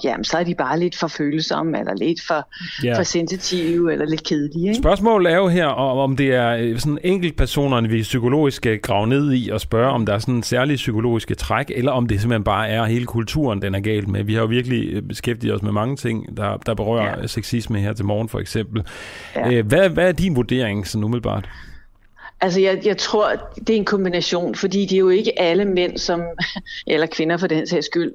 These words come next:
Speaker 1: som, som er i de her miljøer, hvor det har trives, som har opført sig krænkende.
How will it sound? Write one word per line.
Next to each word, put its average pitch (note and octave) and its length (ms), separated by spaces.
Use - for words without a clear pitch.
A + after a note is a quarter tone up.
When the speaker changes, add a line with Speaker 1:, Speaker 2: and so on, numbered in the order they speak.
Speaker 1:
som, E3 480
som D#3 280
er D#3 120
i F#3 240
de F3 140
her E3+ 120
miljøer, D#3+ 600
hvor - 480
det D#3+ 100
har D3+ 100
trives, D#3+ 500
som E3+ 260
har E3+ 160
opført D3+ 520
sig B2 200
krænkende. - 440